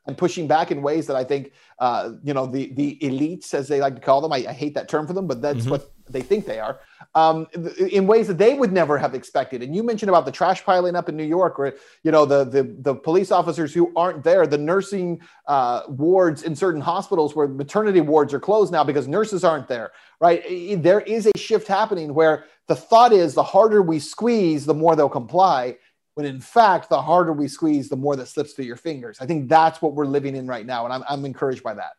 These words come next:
Speaker 2: Well, fantastic. And thank you so much for your time today. Thank you for all your efforts. Uh, how do people follow you now? What's the best way?
Speaker 1: Well, the, the best way is go to Sovren, S O V R E N dot media.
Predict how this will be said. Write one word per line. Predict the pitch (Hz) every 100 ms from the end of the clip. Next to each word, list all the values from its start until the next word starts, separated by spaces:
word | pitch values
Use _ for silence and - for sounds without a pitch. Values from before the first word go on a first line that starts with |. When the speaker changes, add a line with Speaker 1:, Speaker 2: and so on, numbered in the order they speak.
| _ _ _ -
Speaker 2:
Well, | 143
fantastic. | - 147 139 143 - 139 -
And | - 139 135
thank | 220 208
you | 180
so | 196
much | 170 -
for |
your | 143 123
time | 156 156
today. | 160 147
Thank | 131 170 180
you | 170
for | 160
all | 147
your | 143
efforts. | 143 - 143
Uh, | - 170 -
how | 165 247
do |
people | 269 254 -
follow | 175 - 165 156 131
you | 117 113 110 _ - - _ - -
now? | 123 113 107 90 -
What's | 143 185
the | -
best | 160 135 -
way? | 98 92 - - - _ _ _ _ -
Speaker 1:
Well, | 160 160
the, | 147 156 139
the | 120 175 233
best | 202 185 175
way | 160 151
is | 131
go | 143
to | 135
Sovren, | 131 175 147 123 117
S | 165 -
O | 185
V | 147 160 156
R | 151 156
E | 160 139
N | 151 139
dot | 131 123 117
media. | 127 175 185 185 180